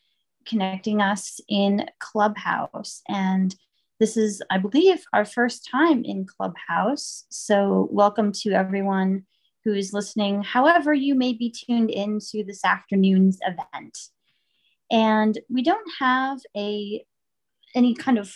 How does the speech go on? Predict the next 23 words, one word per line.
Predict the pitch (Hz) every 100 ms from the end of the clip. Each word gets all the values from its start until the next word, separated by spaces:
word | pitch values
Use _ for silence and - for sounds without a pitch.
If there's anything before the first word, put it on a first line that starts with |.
| - _
formal | - 330 320 320
agenda | 262 285 277 285
of | 220
sorts, | - 269 269 247
but | 254
a | 226
few | 247 254
things | 254 240 240 226
we | 214
do | 190 220 214
want | 208 214
to | -
touch | 220 - 190 -
on, | 196 190 214 302 - _ _ _ _ _ -
um, | 208 196 196 196 202 190 _ _ _ _
after | 208 202 - 214
we | 208 196 202 196 - -
all | 202 196 202
introduce | 202 190 202 190
ourselves. | 190 190 180 190 220 - -
And, | 196 190 190 208
um, | 196 190 196 - _ _ _ _ _ - -
those | 240 214 214 220 226 214